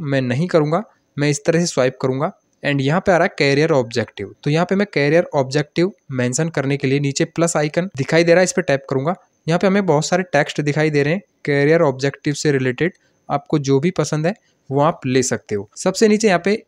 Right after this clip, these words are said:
दिया गया है seeking a challenging वाला टेक्स्ट, इसे मैं ले लेता हूँ, टैप करूँगा, यहाँ पे आ चुका है। अब मैं फिर से स्वाइप करूँगा, यहाँ पे आ रहा है दोस्तों एजुकेशन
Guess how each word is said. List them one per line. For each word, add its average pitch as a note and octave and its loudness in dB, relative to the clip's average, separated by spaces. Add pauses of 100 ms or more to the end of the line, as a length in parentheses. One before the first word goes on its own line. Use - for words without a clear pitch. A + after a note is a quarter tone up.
(140)
दिया D3 2
गया D3+ 4
है F#3 0
seeking E3 -2
a D#3 0
challenging C3 0
वाला C3 2
टेक्स्ट, D3 -6 (100)
इसे F3+ 0
मैं F3+ 2
ले D#3+ 2
लेता C3 -2
हूँ, F3 -8
टैप B2+ -4
करूँगा, C#3+ -2
यहाँ B2+ 0
पे D3+ -4
आ A#2+ 0
चुका - -8
है। G2+ -10 (380)
अब D3+ 0
मैं F#3 2
फिर D#3+ -4
से F#3 -2
स्वाइप C#3 -2
करूँगा, C3+ -4 (400)
यहाँ E3 2
पे G#3 4
आ F#3+ 6
रहा F3+ 4
है F#3+ 2
दोस्तों F3 -2
एजुकेशन C3+ -2